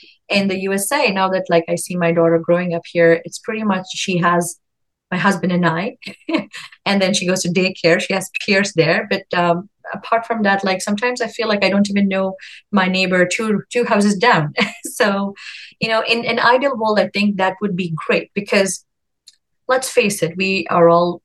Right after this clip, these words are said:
social beings. We are wired to connect. And in today's world, I think that social connection is kind of becoming a little blur. Like, you know, the social media, like, you know, getting on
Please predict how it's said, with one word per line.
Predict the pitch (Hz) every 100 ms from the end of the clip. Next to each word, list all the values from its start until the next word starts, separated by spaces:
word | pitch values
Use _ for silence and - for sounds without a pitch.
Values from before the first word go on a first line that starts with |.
| -
social | - 202 196 190 175 165 - _ 175
beings. | 170 180 233 - - _ _ _ _ _ _ _
We | 180 202 202
are | 190 180 165
wired | 165 165 190 202 202 185 - -
to | -
connect. | - 196 170 - - - _ _ _ _ _ _ _ _ _ -
And | 185 175 170 170 170 -
in | 180 170
today's | - 202 208 208 190
world, | 185 175 175 165
I | 165 -
think | 180 170 165 - _ -
that | 190 214 220
social | - 185 175 185
connection | - 190 170 170 - - 240 269 277 -
is | 185
kind | - - 185 180 175
of | 170 170 - - _ _ _
becoming | - - 392 339 240
a | 214
little | 226 240 226 180
blur. | 170 156 165 - - _ _ _ _ _ -
Like, | 175 165
you | 175
know, | 165 160
the | 165
social | 160 - 175 - 160
media, | 170 247 214 175 165 165 165 165
like, | 160 160
you | 160
know, | 160 160
getting | 165 165 160
on | 160 160